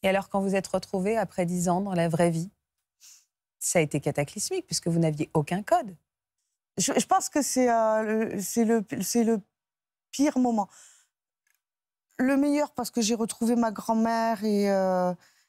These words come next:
Speaker 2: et un, un, un foyer, euh, sécurisant. Mais le pire moment, parce que, en fait, on cassait tout ce, j'allais dire ce rêve, mais en fait, oui, parce que vous vivez un peu comme dans un rêve.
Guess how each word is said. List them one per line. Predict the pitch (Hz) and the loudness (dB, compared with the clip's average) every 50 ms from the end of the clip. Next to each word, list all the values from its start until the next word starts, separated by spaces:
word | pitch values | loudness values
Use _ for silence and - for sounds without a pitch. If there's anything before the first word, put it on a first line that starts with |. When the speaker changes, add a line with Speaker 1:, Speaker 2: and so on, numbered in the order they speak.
| _ _ - | _ _ -2
Speaker 2:
et | 202 208 214 208 | 0 2 2 2
un, | 202 202 202 202 | 0 0 -2 -2
un, | - - 196 196 190 190 185 185 185 185 - | 0 0 0 0 2 2 2 2 0 0 0
un | - 196 196 | 0 0 0
foyer, | - - - 220 208 208 196 214 214 214 208 202 | 0 0 0 0 2 2 2 2 2 2 2 2
euh, | 202 190 185 180 175 170 175 175 180 185 202 - - - _ - | 2 2 2 0 0 0 -2 -4 -6 -8 -12 -16 -20 -20 _ -14
sécurisant. | - - - 208 - - 214 190 202 185 165 214 226 277 349 381 - _ _ _ _ _ _ _ _ _ _ _ _ _ _ _ _ _ _ _ _ _ _ - | -8 -4 -4 -4 -4 -4 -2 0 0 0 2 2 2 0 0 -6 -12 _ _ _ _ _ _ _ _ _ _ _ _ _ _ _ _ _ _ _ _ _ _ -2
Mais | 208 214 226 226 233 233 226 | 0 2 2 2 2 2 2
le | 233 226 190 - _ _ - | 0 -2 -4 -8 _ _ -10
pire | - - 330 339 294 269 | -4 -2 -2 0 0 0
moment, | 277 277 262 247 254 262 285 311 | 0 2 2 2 2 0 0 -2
parce | - 262 226 - - | -2 -4 -4 -4 -6
que, | - - 247 247 240 233 | -4 -2 0 2 2 2
en | 226 226 | 0 0
fait, | 214 - 262 277 - - | -2 -2 -2 -2 -2 -2
on | 240 220 208 - - | -2 -2 -2 -2 -4
cassait | - - 254 233 - - 269 262 | -2 -2 -2 0 0 0 0 -2
tout | - - 269 277 262 | -2 -2 -4 -6 -6
ce, | - - 269 262 247 247 240 240 233 233 226 226 220 - - - _ _ _ _ _ _ _ _ _ _ _ _ _ _ _ _ _ _ _ _ _ _ _ _ _ _ _ _ _ _ _ _ _ _ _ _ _ _ _ | -2 0 2 2 4 4 4 2 2 2 0 0 -2 -6 -12 -20 _ _ _ _ _ _ _ _ _ _ _ _ _ _ _ _ _ _ _ _ _ _ _ _ _ _ _ _ _ _ _ _ _ _ _ _ _ _ _
j'allais | 196 180 214 214 214 | -4 0 0 0 0
dire | 180 208 233 262 - | 0 0 -2 -2 -2
ce | - - - 226 | -4 -4 -2 0
rêve, | 214 202 185 226 233 220 220 208 180 190 185 | 0 0 0 2 2 2 0 0 -4 -4 -4
mais | 202 196 196 196 | -2 -2 0 -2
en | 190 180 | -2 -2
fait, | - - 269 262 - | 0 0 -2 -2 0
oui, | 285 320 285 | -2 -2 -2
parce | - 226 - | -2 -4 -4
que | - 214 | -4 -6
vous | 190 185 | -4 -4
vivez | 185 175 202 196 170 202 202 | -4 -4 -6 -4 0 2 2
un | 196 190 | 2 2
peu | - 214 202 | -2 -6 -4
comme | - 202 180 185 180 | -2 -2 -2 0 0
dans | 175 175 175 170 190 | 0 -2 0 2 0
un | 196 | 0
rêve. | 196 220 226 214 120 - | 2 2 0 0 0 -4